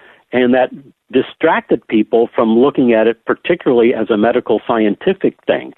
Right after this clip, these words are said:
And one of the things that I look back on now, and I think, you know, I remember when we had not only the medical people like Fauci and Doctor Birx,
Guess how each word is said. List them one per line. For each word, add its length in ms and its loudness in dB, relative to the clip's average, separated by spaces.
And 180 2
one 140 2
of 60 -2
the 60 -6
things 240 0
that 200 -4
I 100 0
look 240 0
back 260 -2
on 180 -2
now, 260 0
and 100 0
I 100 0
think, 260 -2
you 100 0
know, 100 2
I 60 2
remember 400 0
when 240 2
we 160 2
had 380 -2
not 180 0
only 280 2
the 80 0
medical 380 0
people 380 0
like 260 -2
Fauci 460 -4
and 140 -2
Doctor 340 -2
Birx, 340 0